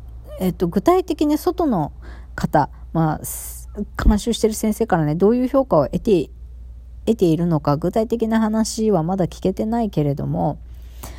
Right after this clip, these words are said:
まあ、とりあえず、結果が出せなかったってことだよね。そして、クライアントが求めてる価値、出せてなかったってことなんですよね。うん。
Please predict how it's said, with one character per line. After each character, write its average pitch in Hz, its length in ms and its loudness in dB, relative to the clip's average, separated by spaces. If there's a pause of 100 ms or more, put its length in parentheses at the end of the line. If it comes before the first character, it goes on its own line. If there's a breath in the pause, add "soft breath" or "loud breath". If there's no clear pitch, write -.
(520 loud breath)
ま 180 100 0
あ、 170 40 2
と 190 160 -2
り 285 180 4
あ 294 80 6
え 233 40 4
ず、 165 480 0
結 - 180 2
果 233 100 2
が 277 100 4
出 294 100 4
せ - 140 -4
な 427 120 -4
か 262 100 4
っ - 80 0
た - 100 -2
っ - 40 -2
て - 100 -4
こ - 140 -4
と 240 120 0
だ 226 140 4
よ 135 60 0
ね。 160 340 -4
そ - 160 -4
し - 140 -6
て、 233 160 0
ク - 120 -2
ラ 226 120 0
イ 254 80 -2
ア 269 60 -2
ン 269 60 -4
ト 285 80 -2
が 269 100 4
求 262 260 -2
め 254 120 -2
て 175 100 -2
る 160 100 0
価 247 160 0
値、 - 400 -6
出 175 140 2
せ 330 160 4
て 202 100 2
な 156 140 0
か 269 100 0
っ - 40 0
た - 160 -4
っ - 40 0
て - 160 -6
こ 165 120 -6
と 175 120 -2
な 147 160 2
ん 131 40 -2
で 135 100 -4
す - 120 -8
よ 147 80 -2
ね。 175 240 -2 (220)
う 156 60 -2
ん。 147 200 -2